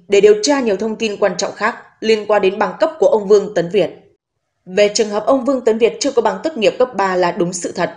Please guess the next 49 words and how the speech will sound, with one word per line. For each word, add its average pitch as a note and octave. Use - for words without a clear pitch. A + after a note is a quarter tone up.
nhưng G#3+
có A3+
bằng G#3
đại F#3
học F3
và E3+
tiến D#3+
sĩ. G3+
Phó A3+
Giáo A3+
sư C4+
Tiến G#3
sĩ A3+
Nguyễn A#3
Thu C#4+
Thủy G3+
cho E3
biết, F3
Bộ A3+
Giáo A3+
dục A3+
và G#3
Đào G3
tạo G3+
đã G3
tiến A3
hành G#3
kiểm F#3
tra, E3+
xác -
minh A#3+
hồ G3
sơ A#3+
quá A3
trình G#3+
đào F3+
tạo -
của F#3
ông G3
Vương F#3+
Tấn G3
Việt G3+
tại F3+
Trường F3
Đại F3
học F3
Luật E3+
Hà D#3+
Nội. D3+